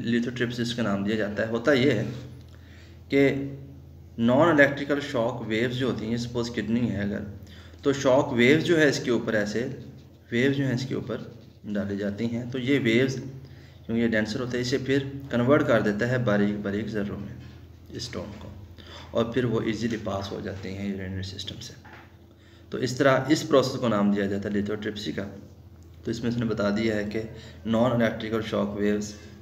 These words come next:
from outside are bombarded। इसमें और कुछ नहीं किया जाता, सिर्फ waves। आपने नाम सुना होगा कि waves की मदद से या light की मदद से ये treatment की जाती है kidney की, इन stones की, kidney stones को तोड़ा जाता है इस तरह ये। तो इस तरह ये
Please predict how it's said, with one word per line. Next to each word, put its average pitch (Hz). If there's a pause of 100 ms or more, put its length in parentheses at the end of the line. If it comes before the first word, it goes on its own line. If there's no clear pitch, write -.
from 101
outside 104
are 98
bombarded। 95
इसमें 127 (360)
और 120
कुछ 120
नहीं 135
किया 117
जाता, 107
सिर्फ 120
waves। 104
आपने 113
नाम 123
सुना 127
होगा 104 (500)
कि 117 (480)
waves 123
की 127
मदद 117
से 113
या 107
light 120
की 120
मदद 107
से 110 (520)
ये 107 (100)
treatment 120
की 113
जाती 104
है 107
kidney 104
की, 104 (520)
इन 110
stones 120
की, 113
kidney 113
stones 104
को 104 (220)
तोड़ा 104
जाता 98
है 101
इस -
तरह - (140)
ये। - (540)
तो 110
इस 110
तरह 104
ये 123